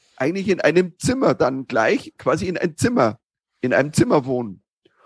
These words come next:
Und, und da gibt's natürlich dann, wie eine dann guckte ihn so an und hat sich halt optisch was völlig anderes vorgestellt und meinte so, „Ähm, ich glaube, wir schlafen heute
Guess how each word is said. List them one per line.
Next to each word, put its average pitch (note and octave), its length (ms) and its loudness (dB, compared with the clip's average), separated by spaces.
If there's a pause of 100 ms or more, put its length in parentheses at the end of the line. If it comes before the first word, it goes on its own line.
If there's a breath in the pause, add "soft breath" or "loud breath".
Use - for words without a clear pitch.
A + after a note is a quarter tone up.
(380 soft breath)
Und, D3+ 420 2
und C#3 240 0
da B2+ 80 2
gibt's - 300 -6
natürlich E3+ 320 2
dann, D3 200 0
wie D3+ 120 4
eine D#3+ 280 2
dann E3+ 300 -2 (1040)
guckte - 420 -2
ihn G3 220 -8
so E3+ 160 -2
an - 200 2
und G3 160 0
hat C#3+ 160 -2
sich C#3 140 -4
halt - 160 0
optisch - 380 -2
was - 200 0
völlig - 540 2
anderes F#3+ 360 -2
vorgestellt D3+ 560 2
und D#3+ 120 0
meinte D#3 260 2
so, C3+ 280 0 (500 soft breath)
„Ähm, A2+ 400 2 (100)
ich - 140 -18
glaube, B2+ 500 0 (560 soft breath)
wir G2 220 -4
schlafen F2 480 -2
heute D3 460 2